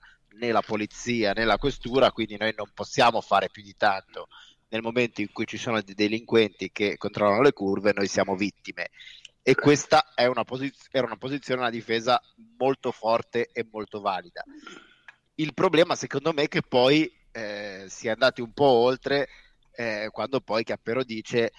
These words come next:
"E, e comunque noi non sapevamo nulla, non potevamo sapere, nessuno di noi sapeva", eccetera, eccetera.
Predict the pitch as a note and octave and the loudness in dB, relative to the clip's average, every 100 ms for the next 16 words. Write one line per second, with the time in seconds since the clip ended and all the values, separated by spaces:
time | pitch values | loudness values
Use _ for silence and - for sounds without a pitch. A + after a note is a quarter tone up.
0 | - - _ A#2+ A2 - D3+ C#3 C#3 B2 | -20 -20 _ 0 0 0 0 0 0 2
1 | B2 C3 A#2 - - A2+ A2+ C#3 D3 C#3+ | 4 2 -2 -6 -6 -2 -2 -2 -6 -2
2 | C3+ B2 A#2 A#2 A2 - G#2+ G#2+ G#2+ C3+ | 0 4 4 2 -6 -4 -4 -4 -6 -8
3 | - C#3 A#2+ A#2+ - C3 B2 B2 B2 A#2 | -2 -2 -2 -10 -14 -8 -2 0 0 0
4 | - C3+ - C3+ B2+ A2+ - G#2+ G#2+ G#2 | 0 -2 2 4 4 2 0 -4 -6 -4
5 | A2 - | -8 -6